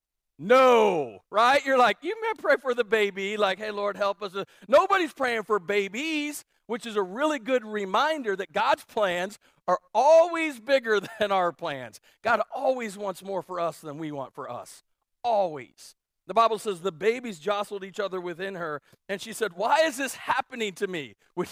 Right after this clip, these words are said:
which if you're a woman and you have a baby, you know the Bible's true because you've asked that question when a baby is inside of you, right? "Why is this happening to me? There's a human inside of me using my kidneys as a trampoline. Why is this happening?" And if you're married to a woman who's pregnant,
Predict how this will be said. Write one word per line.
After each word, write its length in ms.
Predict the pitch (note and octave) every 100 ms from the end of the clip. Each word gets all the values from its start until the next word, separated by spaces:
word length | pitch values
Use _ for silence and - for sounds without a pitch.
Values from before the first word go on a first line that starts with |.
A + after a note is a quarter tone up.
| F#3
which 220 | D#3+ D#3 F3
if 160 | D#3
you're 240 | F3 F#3+ E3
a 40 |
woman 380 | D3+ F3+ A#3+ G#3+
and 100 | F3
you 120 | F#3
have 160 | E3+ D3+
a 20 |
baby, 380 | E3 G3 B3 -
you 140 | F#3+
know 160 | G#3 F#3+
the 80 | E3+
Bible's 400 | F3 F3+ F#3 -
true 200 | B3+ E3+
because 320 | D3 E3 C#3
you've 160 | A#3
asked 260 | D#3+ D#3+ -
that 180 | G3+ -
question 480 | C4+ B3+ - E3+ C#3 _ -
when 160 | G3
a 40 | F#3
baby 320 | G3 F#3+ G#3
is 100 | G3+
inside 420 | A3+ - B3 G#3+
of 80 | E3+
you, 120 | E3+
right? 320 | F3 A3 D4+ _ _ _
"Why 160 | - C5
is 80 | D#4
this 140 | D4 -
happening 500 | E4 E4+ E4 D#4 C4
to 120 | C4+
me? 300 | B3 G3+ D#3+ - -
There's 160 | A4+ B4 G#4+
a 40 |
human 480 | - F4+ E4+ D#4 B3
inside 640 | A#3+ F#4 A4+ D#4 D4 D#4
of 100 | D4
me 140 | C4 A#3+
using 320 | C4 D4+ D4
my 120 | C#4
kidneys 440 | C4+ F4 E4+ C#4+ B3
as 120 | C4
a 80 | B3+
trampoline. 600 | C#4+ D4 D4 C#4 A#3 C4+
Why 260 | D4+ E4+
is 80 | D4
this 140 | D4+ D4
happening?" 960 | E4 C5 - F4+ F4+ E4+ D4 G#3+ C3+ - _ _ _ -
And 140 | G3+
if 160 | A3 G3+
you're 140 | F#3+
married 400 | D#3+ E3 A3+ B3+
to 100 | B3
a 60 | B3+
woman 260 | C4 C4+ B3+
who's 160 | C4+
pregnant, 440 | - C4+ C#4+ D4